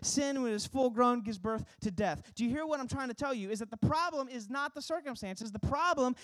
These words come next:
is your flesh, my flesh, my desires. See, what we, uh, constantly are trying to do when we struggle with sin is we constantly try to change the circumstances, which,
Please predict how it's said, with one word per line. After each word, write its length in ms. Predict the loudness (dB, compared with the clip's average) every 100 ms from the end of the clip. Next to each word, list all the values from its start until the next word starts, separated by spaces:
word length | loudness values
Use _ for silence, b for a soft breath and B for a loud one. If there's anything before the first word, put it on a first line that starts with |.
| -6
is 340 | 0 0 -2 -4
your 260 | 2 2
flesh, 440 | 2 -4 -2 -4 -6
my 300 | -2 0 0
flesh, 320 | 0 -2 0
my 260 | 0 2
desires. 760 | 0 0 0 2 0 -2 -6 -14 B B
See, 160 | -2 4
what 180 | 4 4
we, 160 | 2 0
uh, 160 | -2
constantly 520 | 0 -2 -2 -10 -10 -10
are 60 |
trying 320 | -8 -8 -6
to 100 | -6
do 360 | -6 -4 -4 -4
when 120 | -6
we 60 | -8
struggle 320 | -10 -10 -10
with 80 | -10
sin 360 | -8 -6 -8 -12 B B
is 120 | 0
we 80 | 0
constantly 500 | 0 -4 -4 -6 -10
try 260 | -4 -2 -2
to 180 | -6 -12
change 480 | -6 -2 0 0 0
the 80 | -2
circumstances, 1040 | 4 2 2 -6 -6 -8 -10 -16 -18 -20 _ _ _ _ _ _ _ _ _ _ _ _ _ _ _ _ _ _ _ _ _ _ _ _ _
which, 260 | -2 -2